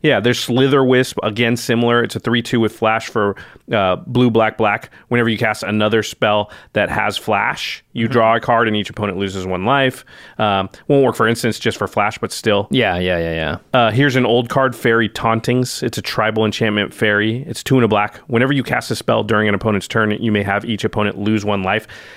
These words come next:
Speaker 1: Basically, this deck is gonna be made up of ninety percent of, of cards that are instant or have flash.
Speaker 2: Yeah.
Speaker 1: You're not gonna put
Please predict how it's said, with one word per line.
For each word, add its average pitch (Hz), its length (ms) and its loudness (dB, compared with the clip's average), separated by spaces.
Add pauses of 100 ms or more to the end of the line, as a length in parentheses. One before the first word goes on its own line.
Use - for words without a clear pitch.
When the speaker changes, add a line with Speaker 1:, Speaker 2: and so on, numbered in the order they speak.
(220)
Speaker 1:
Basically, 247 320 2
this 196 220 2
deck 190 160 2
is 165 80 0
gonna 170 80 4
be 156 80 4
made 143 200 4
up 143 140 4
of 139 160 4
ninety 139 400 2
percent 120 300 0
of, - 520 -6
of 117 200 0
cards 110 340 0
that 110 300 0
are 104 260 2
instant 123 360 0
or 101 120 0
have 95 160 0
flash. - 480 -6 (220)
Speaker 2:
Yeah. 127 240 0
Speaker 1:
You're 131 100 2
not 143 220 2
gonna 170 160 2
put - 340 0